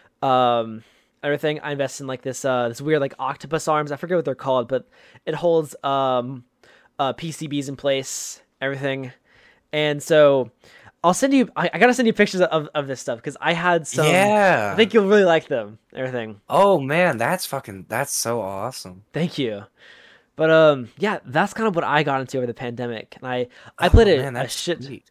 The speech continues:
Speaker 1: played a shit ton of Xenoblade as well.
Speaker 2: Oh,
Speaker 1: Oh my
Speaker 2: yeah.
Speaker 1: God. Xenoblade Definitive
Speaker 2: Uh,
Speaker 1: Edition came out. I put a hundred hours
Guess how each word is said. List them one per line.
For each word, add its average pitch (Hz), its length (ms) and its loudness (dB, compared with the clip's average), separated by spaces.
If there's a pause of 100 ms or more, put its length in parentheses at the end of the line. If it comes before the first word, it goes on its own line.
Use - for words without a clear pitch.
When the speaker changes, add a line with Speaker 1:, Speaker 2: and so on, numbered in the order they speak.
(240)
Speaker 1:
played 208 120 2
a - 40 2
shit 196 140 -2
ton 175 120 0
of 135 80 0
Xenoblade 131 380 2
as 120 160 -2
well. 117 280 2 (720)
Speaker 2:
Oh, 139 240 4
Speaker 1:
Oh 180 40 2
my 185 60 2
Speaker 2:
yeah. 101 280 0
Speaker 1:
God. 117 240 -2
Xenoblade 160 600 2
Definitive 135 120 -10
Speaker 2:
Uh, 147 160 2
Speaker 1:
Edition 139 160 -6
came 131 180 -6
out. 131 200 0
I 123 40 -6
put 151 240 -2 (260)
a - 40 -16
hundred 135 220 -4
hours 123 440 -2